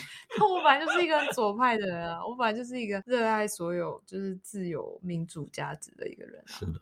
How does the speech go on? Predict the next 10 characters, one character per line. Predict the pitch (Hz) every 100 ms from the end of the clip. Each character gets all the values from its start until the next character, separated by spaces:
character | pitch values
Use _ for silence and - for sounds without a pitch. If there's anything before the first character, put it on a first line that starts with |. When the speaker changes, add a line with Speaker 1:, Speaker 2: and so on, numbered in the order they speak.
| -
Speaker 2:
是 | -
的。 | -
Speaker 1:
对。 | 143 -
<laughs> | 208 214 190 180 196 175 - - - - _ - - - - -
嗯。 | 175 165 190
Speaker 2:
嗯， | 117 98 90 87
不 | 143
过 | 170 160 151
就 | 147
是 | 143